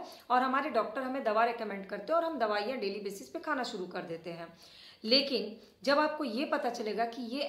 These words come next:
actual range है ही नहीं, जब से हाई blood pressure की range तय की गई, तब से ये एक सौ बीस और अस्सी नहीं था। हाई blood pressure की range कौन तय करता है? ड-, डब्ल्यूएचओ करता है, medical departments करते हैं। और डब्ल्यूएचओ और medical departments किससे जुड़े होते हैं? मेडिकल की,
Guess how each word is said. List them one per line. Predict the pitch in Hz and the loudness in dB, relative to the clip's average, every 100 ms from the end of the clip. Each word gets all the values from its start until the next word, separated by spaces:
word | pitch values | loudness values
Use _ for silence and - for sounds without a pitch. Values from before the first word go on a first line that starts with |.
| 226 | 0
actual | 220 - 285 | 0 -4 -2
range | 240 254 254 | 0 0 -2
है | 214 | -2
ही | 208 196 | -2 -2
नहीं, | 175 | -4
जब | 214 233 | -4 -4
से | - | -2
हाई | 262 220 240 | 0 2 2
blood | 247 247 | 0 -4
pressure | 233 233 262 | -4 -4 -4
की | 262 208 | -4 -2
range | 214 233 - | -2 -2 -4
तय | 233 233 | 0 0
की | 233 175 | -2 -6
गई, | 180 175 - - - - 285 | -6 -8 -12 -20 -20 -4 0
तब | 294 | 0
से | - 240 233 - - - | 0 0 0 -4 -12 -8
ये | 214 - | -4 0
एक | 269 269 | 0 0
सौ | 302 | -4
बीस | - 269 302 | -2 -2 0
और | |
अस्सी | - 233 - 269 | 0 0 -2 -4
नहीं | 214 190 - | -2 -2 -4
था। | 165 - - - - | -8 -10 -16 -20 -6
हाई | - 294 | 4 6
blood | 302 349 349 | 6 2 2
pressure | 302 320 | -4 -4
की | 320 320 | -4 -2
range | 262 277 277 | -2 -2 -2
कौन | 262 247 226 | -2 0 0
तय | 185 - | -2 -4
करता | 180 190 196 | -8 -6 -4
है? | 185 | -2
ड-, | 214 - 208 | -2 -2 -2
डब्ल्यूएचओ | 214 269 262 285 | 0 2 2 0
करता | 294 226 185 214 | -2 -2 0 -2
है, | 220 226 208 | 0 -2 -4
medical | 202 202 240 | -6 -4 -2
departments | 220 220 202 202 240 240 | -2 0 0 -2 -6 -6
करते | - 180 - | -6 -6 -6
हैं। | 190 202 247 - - - - | -6 -4 -6 -12 -20 -8 -2
और | 262 | 2
डब्ल्यूएचओ | 220 214 285 302 285 302 | 4 2 2 0 0 0
और | - 226 | 0 2
medical | 214 214 277 | 0 0 -2
departments | 240 - 214 214 269 - | 0 2 0 0 -8 -8
किससे | 247 - 254 | -12 -8 -8
जुड़े | 220 190 | -4 -4
होते | 180 220 | -2 -2
हैं? | |
मेडिकल | 226 214 220 262 | -2 -2 -2 -4
की, | 262 | -6